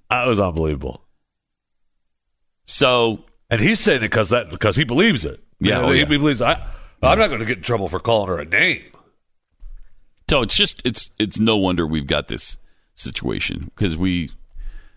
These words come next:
Speaker 2: we essentially, uh, created the situation by not expecting anything of them, by pr-, protecting them from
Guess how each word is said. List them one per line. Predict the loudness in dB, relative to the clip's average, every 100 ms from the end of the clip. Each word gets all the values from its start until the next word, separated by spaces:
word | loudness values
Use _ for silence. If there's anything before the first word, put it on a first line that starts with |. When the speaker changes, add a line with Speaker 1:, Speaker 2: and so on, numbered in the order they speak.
| _
Speaker 2:
we | -2 0 0 0 -2 -6 -6
essentially, | -4 -2 0 0 0 -2 -2 -6 -10 -16 _ -2
uh, | 0 0 0 -2 -6 -12 _ _ _ _ _
created | 0 2 2 -2 -6
the | -6
situation | -6 -6 -8 -6 -8 -8 -10 -12 -18 -20 -20 -20 -4
by | 0 2
not | 2 0
expecting | -2 -2 -2 0 -2 -2
anything | -4 -4 -6 -8
of | -10
them, | -12
by | -6 -4
pr-, | -4 -4 -4
protecting | -4 -4 -6 -4
them | -4
from | -4 -6